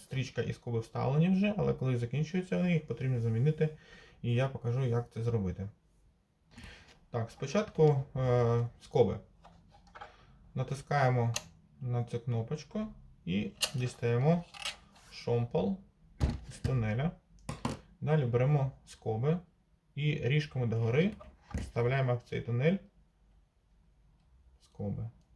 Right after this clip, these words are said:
Залетіла обоймочка. Тепер притискаємо цим штоком і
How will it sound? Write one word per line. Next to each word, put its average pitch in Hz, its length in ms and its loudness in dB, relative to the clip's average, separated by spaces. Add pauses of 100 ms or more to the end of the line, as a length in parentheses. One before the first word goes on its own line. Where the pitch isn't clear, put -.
(2000)
Залетіла 113 560 -2
обоймочка. 185 720 0 (460)
Тепер 135 340 -6 (560)
притискаємо 120 800 -2 (1400)
цим 117 200 -6
штоком 190 500 -2 (560)
і 190 260 2